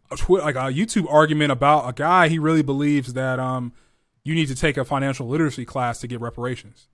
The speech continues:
and that his argument is that you're not owed that money. Like, you, me, you and I are not owed reparations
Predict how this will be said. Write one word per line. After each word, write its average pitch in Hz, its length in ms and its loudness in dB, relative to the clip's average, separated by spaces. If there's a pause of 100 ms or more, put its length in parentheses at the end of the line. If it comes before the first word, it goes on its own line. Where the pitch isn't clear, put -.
(120)
and 117 120 -12
that 120 120 -8
his 190 120 2
argument 135 380 4
is 113 80 -10
that 117 240 -10 (340)
you're 226 160 6
not 208 220 8
owed 170 220 4
that 131 160 -2
money. 113 200 -10 (340)
Like, 113 160 -14
you, 196 200 6
me, 214 460 2 (400)
you 185 200 4
and 220 100 4
I 202 140 8
are 175 60 8
not 170 200 8
owed 160 200 4
reparations 147 680 0